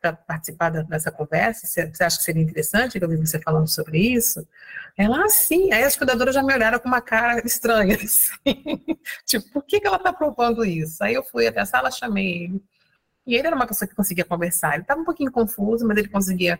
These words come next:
conversar. E aí ele começou a contar como eles se conheceram,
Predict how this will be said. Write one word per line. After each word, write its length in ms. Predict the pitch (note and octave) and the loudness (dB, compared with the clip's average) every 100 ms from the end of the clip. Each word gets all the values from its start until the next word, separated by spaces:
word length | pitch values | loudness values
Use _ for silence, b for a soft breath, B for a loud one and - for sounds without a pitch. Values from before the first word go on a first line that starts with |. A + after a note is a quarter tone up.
| _ | _
conversar. 500 | E3 E3 - - C#3 - B B B - - | -8 -4 -4 -4 -6 -10 B B B -20 -2
E 40 | |
aí 60 | A3+ | 0
ele 100 | A#3 | 2
começou 320 | C4+ C#4 C#4 | 2 2 2
a 40 | C4+ | 0
contar 520 | D4 D#4+ D#4+ C#4 A#3+ | -4 -2 0 0 2
como 120 | G3+ | 0
eles 120 | F#3+ | 0
se 80 | - | -2
conheceram, 920 | F3+ F#3 - - G3 F3+ F3 E3+ E3 | -2 0 0 2 2 2 0 -2 -6